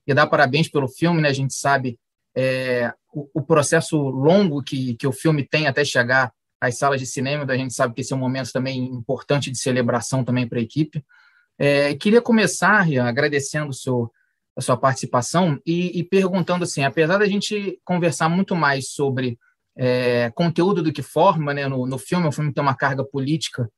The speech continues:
é, muito forte, é, eu queria fazer aquelas per-, aquela pergunta básica, né, como que, que vocês desenvolveram o projeto do documentário sobre a Luana Muniz, como que ela surge como personagem de um filme pra vocês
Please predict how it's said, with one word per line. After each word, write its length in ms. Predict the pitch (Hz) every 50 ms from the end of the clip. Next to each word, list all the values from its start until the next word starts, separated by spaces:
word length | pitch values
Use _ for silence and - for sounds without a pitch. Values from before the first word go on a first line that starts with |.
| _ _ _ _ _ _ _ -
é, 680 | - 131 127 127 123 123 120 120 120 117 113 113 113 110
muito 280 | 127 131 143 143 - 139
forte, 580 | - - 143 156 180 175 127 - - 131 120 - - -
é, 400 | 135 131 135 135 135 131 135 156
eu 40 |
queria 220 | 160 - 180 208 202 - - _ _ _ _ -
fazer 280 | - 214 202 175 202
aquelas 340 | 208 202 - 214 214 202 -
per-, 200 | - 202 196 196
aquela 240 | - 170 - 196 190
pergunta 280 | 185 - 185 190 - 208
básica, 440 | 165 156 156 160 156 139 - 156 147
né, 80 | 139
como 200 | - - 175 185
que, 220 | 175 - 196 190 - _ _ _ _ _ _ _ -
que 140 | - 165
vocês 320 | 156 147 160 - 180 175 165
desenvolveram 720 | 160 147 160 175 160 143 165 143 120 135 165 175 175 170
o 60 | 160
projeto 540 | - - 151 151 135 123 139 139 135 - 143
do 220 | 123 123 131 131 123
documentário 500 | 131 127 - 143 131 123 120 131 127 120
sobre 280 | - - 139 135 143
a 20 | 135
Luana 240 | 135 135 143 143
Muniz, 340 | 139 131 131 131 156 170 -
como 220 | - - 165 160 -
que 60 | -
ela 120 | 160 151
surge 380 | 135 - - 170 175 170 151 143
como 180 | - 151 143
personagem 640 | 120 - 151 131 - - 139 135 135 139 135 135 131
de 80 | 131
um 80 | 127 123
filme 260 | - - 143 135 127
pra 140 | 117 - 131
vocês 520 | 120 120 113 - - 139 147 170 - -